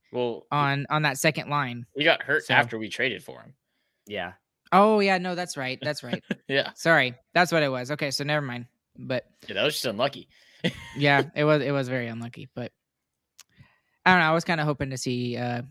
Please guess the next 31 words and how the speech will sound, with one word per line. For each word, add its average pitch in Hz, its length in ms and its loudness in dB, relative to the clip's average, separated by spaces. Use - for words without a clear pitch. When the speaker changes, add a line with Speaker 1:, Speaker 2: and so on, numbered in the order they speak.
Speaker 2:
Ghost 139 320 0
on 127 100 -6
our 123 80 -6
team, 120 280 -10
but 120 180 -6
okay. 208 200 8
Do 143 80 -6
we 156 40 -4
need 165 120 -2
to 160 60 -2
move 165 180 0
on? 180 200 6
Speaker 1:
Sure. 113 340 -10
Speaker 2:
I 139 60 -6
mean, 131 100 0
I 151 80 6
don't 160 100 8
know. 139 200 4
We 160 60 4
talked 180 220 6
about 147 160 0
a 135 80 -2
whole 147 140 0
bunch 135 200 -4
of 120 80 -8
stuff. 110 260 -4
So, 135 520 4
uh, 165 360 8
let's 175 880 4
talk 170 420 4
about 147 760 0